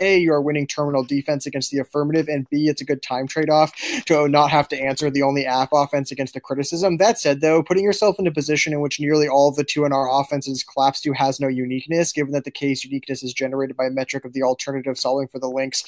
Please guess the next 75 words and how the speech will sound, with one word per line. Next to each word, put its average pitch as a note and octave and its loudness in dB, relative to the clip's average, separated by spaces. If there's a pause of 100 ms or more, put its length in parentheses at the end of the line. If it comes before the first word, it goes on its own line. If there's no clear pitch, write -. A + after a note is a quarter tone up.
(260)
and C#3 2
thus C#3 4
the C3+ -12
terminal C3+ 0
offense, C#3+ 2
is F3+ 0
incredibly E3+ 2
risky, C3+ -2
because E3 0
even F#3+ -2
if F#3 0
coming E3+ -2
out D#3+ 2
of D3 -2
the D3 -2
two D3+ 0
N C#3+ 2
R C#3 4
or C#3+ 12
two D#3 4
A C#3 4
R, C#3+ 6
you C#3+ 4
are C3+ 6
winning C#3+ 0
absolutely C#3 2
all C3 4
of C#3+ 0
your E3+ 4 (120)
offense F3+ 2 (240)
on F3 4
the F#3 6
line F#3 4
by F#3+ 6
line, F#3 4
if D#3+ 0
the D#3+ -4
two G3 2
A G3 4
R F3 6
is D#3+ 0
able D#3+ 0
to - -6
win D3 -2
risk C3+ -6
of D3 -2
solvency D#3+ 0
plus D3+ -2
framing C#3+ 0
for D#3+ -4
the F3+ 2
one F3 2
A F3+ 2
C, F3 0
it's D#3+ -2
pretty F#3+ -4
much E3+ -2
game C#3+ 0
over C#3+ 0
for C#3+ -10
the D#3+ -4
two F3 2
N E3 0
R E3 4
because C#3+ -2
you D3+ 2
have C#3+ 0
no C#3+ 2
link C3 -4
uniqueness D#3+ -2
for F3 0
any F3 4
of E3 2
your F3 2
offense. F3+ 2